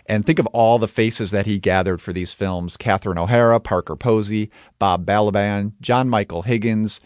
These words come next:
Eugene Levy. There are others who are kind of sprinkled in one or two of these, but I think those might be in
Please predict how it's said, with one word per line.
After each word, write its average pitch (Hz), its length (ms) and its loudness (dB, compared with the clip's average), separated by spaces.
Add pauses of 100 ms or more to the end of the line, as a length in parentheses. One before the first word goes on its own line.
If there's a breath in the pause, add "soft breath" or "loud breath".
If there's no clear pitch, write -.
(100)
Eugene 117 420 -2
Levy. 117 400 0
There 127 200 2
are - 100 -2
others 120 400 0
who 120 140 0
are 98 100 0
kind 120 120 -2
of 104 60 -4
sprinkled 110 560 -2
in 98 240 -2
one 101 200 2
or 104 60 0
two 113 280 0
of 87 140 -2
these, 80 280 -6
but 87 140 0
I 85 60 2
think - 180 0
those 117 240 4
might 104 320 0
be 104 160 0
in 92 100 -2